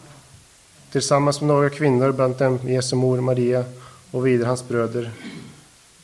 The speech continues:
De var tillsammans och, och lovsjung Herrens namn.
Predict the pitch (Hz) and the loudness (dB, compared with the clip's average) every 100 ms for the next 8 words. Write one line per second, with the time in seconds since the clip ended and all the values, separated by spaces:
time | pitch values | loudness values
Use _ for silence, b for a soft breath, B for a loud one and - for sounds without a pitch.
0 | - - - - - _ - - 127 156 | -20 -20 -20 -20 -20 _ -20 -6 0 2
1 | 170 180 165 147 156 147 156 156 - 160 | 2 4 4 6 4 2 0 -2 -2 0
2 | 170 170 131 165 170 156 151 143 143 147 | 4 4 4 2 2 4 2 2 2 4
3 | 160 131 | 4 2